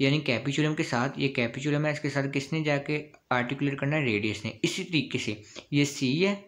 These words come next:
ये कैपिचुलम सी से और इससे ऊपर आर, आर से क्या? रेडियल फोसा। सी वाली साइड भी आना ही आ रहा है, ये आप लोग याद रख लें, बस इस तरीके से इसको रट्टा लगा लें।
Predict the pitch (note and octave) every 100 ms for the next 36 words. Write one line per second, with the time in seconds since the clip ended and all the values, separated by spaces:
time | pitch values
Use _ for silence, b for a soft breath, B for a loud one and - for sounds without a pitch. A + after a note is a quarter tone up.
0 | b b _ C3+ C3+ B2 A#2 D#3 F#3+ G3
1 | F#3 F#3+ F3+ F#3+ F3+ C#3 B2 - C#3 C#3
2 | D#3 - A2+ G2+ - - _ _ _ _
3 | - B2+ A#2+ B2 D3 D3+ D#3+ B2+ A2 B2
4 | - A2+ - G2 G2 B B B B -
5 | - E3 F#3 F#3+ F#3+ F#3 D#3+ D#3+ D#3 B2+
6 | B2+ C3 G#2 G2+ G2+ B2 D3 B2 B2+ A#2+
7 | A2+ G#2 A2+ G#2 G#2 G2 G2 - A2+ -
8 | B2+ A#2+ A#2 B2+ - C#3+ C3+ - G#2 G#2
9 | F#2+ F#2